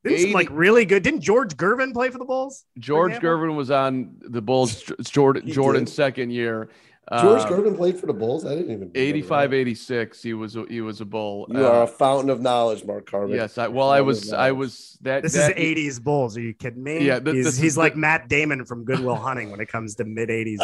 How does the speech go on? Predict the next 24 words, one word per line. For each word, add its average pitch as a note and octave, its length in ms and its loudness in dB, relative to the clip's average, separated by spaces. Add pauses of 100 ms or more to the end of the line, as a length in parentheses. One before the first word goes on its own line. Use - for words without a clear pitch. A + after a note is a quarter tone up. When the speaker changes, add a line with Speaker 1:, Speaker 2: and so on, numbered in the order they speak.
Speaker 1:
Bulls. G2 520 -6
Speaker 2:
<laughs> - 80 -20
Eighty-five, F3 680 4
eighty-six, D3+ 880 0
Dick D3 300 -2
Showerman C#3+ 680 0
climbing C3+ 440 -4
to A#2 100 -6
Fred C3 420 -8
Speaker 1:
There C#3+ 340 0
you C#3 80 2
Speaker 2:
Kerman. D#3 320 4 (500)
Speaker 1:
go. - 60 -8
Speaker 2:
Uh, B2+ 320 0 (100)
his C#3 260 0
wife D3 320 2
was C3 180 0
sick, A#2 360 -4
so - 120 -6
we C#3 200 2
would C#3+ 200 -2
get B2+ 240 -2
four D#3+ 400 -2
tickets C3+ 760 -6